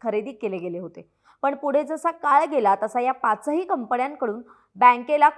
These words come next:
कधीच खरेदी केलेले रोखे मिळाले नाहीत आणि ते बँकेच्या नावाने झालेच नव्हते, असा पुढे धक्कादायक खुलासाही झाला. आणि यात आणखी एक महत्त्वाची बाब म्हणजे पुढे रोखे खरेदी करणाऱ्या या खाजगी कंपन्या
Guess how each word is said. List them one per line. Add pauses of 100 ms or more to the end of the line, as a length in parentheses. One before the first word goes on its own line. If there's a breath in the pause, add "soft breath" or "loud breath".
कधीच
खरेदी
केलेले
रोखे
मिळाले
नाहीत (300 soft breath)
आणि
ते
बँकेच्या
नावाने
झालेच
नव्हते, (160 soft breath)
असा
पुढे
धक्कादायक
खुलासाही
झाला. (260 soft breath)
आणि
यात
आणखी
एक
महत्त्वाची
बाब
म्हणजे (320 loud breath)
पुढे
रोखे (140)
खरेदी
करणाऱ्या
या (120)
खाजगी
कंपन्या